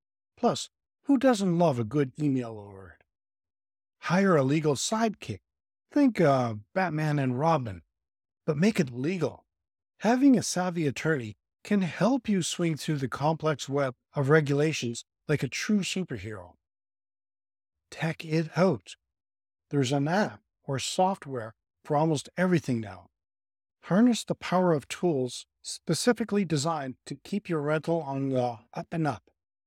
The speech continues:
And hey, while you're at it, why not chat over the fence with Missus Jones next door? Neighbors often have the information on local regulatory buzz. Before we wrap up,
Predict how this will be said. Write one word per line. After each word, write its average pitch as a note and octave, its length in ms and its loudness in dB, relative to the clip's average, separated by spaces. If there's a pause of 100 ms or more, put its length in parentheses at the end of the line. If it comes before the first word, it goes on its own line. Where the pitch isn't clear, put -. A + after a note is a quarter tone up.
(120)
And D#3 140 0
hey, D3+ 340 2 (160)
while E3 160 6
you're E3+ 200 2
at F#3 180 0
it, - 140 -6 (480)
why D#4 120 0
not C#4 200 2
chat G#3 280 0
over G3+ 180 -2
the F3+ 120 -2
fence G3+ 400 0
with C#3 260 -2
Missus D#3+ 340 0
Jones C#3 560 -2
next C#3+ 260 -6
door? G#3+ 360 -2 (580)
Neighbors F#3+ 440 2 (120)
often F#3+ 340 -4
have C3 240 -6
the C3+ 100 -4
information C3 540 -2
on A#2+ 180 0
local C3+ 320 2
regulatory B2+ 760 -4
buzz. A2 400 -6 (1300)
Before A3+ 380 2
we F#3 180 2
wrap D3+ 380 0
up, D3+ 200 -2